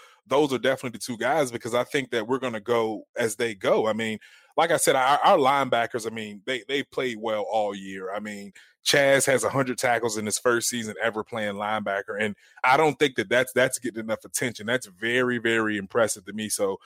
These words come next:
I think with him, Gemmel, and the way Dominique Ross has kinda stepped up and been playing over the last few weeks, I think we're pretty solid there. I think where we need to step it up is up front, establishing our physicality, stopping the run, getting after the quarterback,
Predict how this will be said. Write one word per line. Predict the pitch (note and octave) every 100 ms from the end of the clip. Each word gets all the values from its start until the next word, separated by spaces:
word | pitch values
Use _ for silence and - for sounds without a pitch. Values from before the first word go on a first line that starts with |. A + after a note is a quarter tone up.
| - -
I | A#2+
think | D3 C3
with | A#2
him, | - C#3 C#3+ C#3
Gemmel, | B2+ B2+ B2+ B2+
and | A#2+
the | A2
way | A#2
Dominique | A2+ A#2+ A#2+ A#2+
Ross | G#2+ A2+ A#2 -
has | -
kinda | A#2 A2
stepped | - A#2 A#2
up | G#2+
and | G#2+
been | G#2 G#2+
playing | A2 A2+ A2
over | A2 G#2
the | G#2
last | G#2 G2+
few | A2 G2+
weeks, | G#2+ G2 - - -
I | A#2+
think | B2 D3 C3
we're | B2
pretty | - B2+ G#2
solid | - B2 A#2 G2+ G#2
there. | B2+ A2
I | G#2+
think | C3 A2+
where | A#2+
we | A2+
need | A2+ G#2
to |
step | G#2+ - A2
it | A2
up | C3 B2
is | -
up | A#2 -
front, | - A#2 A#2 - - -
establishing | C3 - B2+ C3+ C3 C3+
our | B2
physicality, | A#2 C3+ A2+ - G#2+ G#2 G#2
stopping | - C3 B2+ C3
the | C3
run, | A#2+ A2 G#2+ G2+
getting | A2+ A#2+
after | A#2+ A2+ G#2
the |
quarterback, | G2+ C#3 C#3+ A#2 G#2+ G2+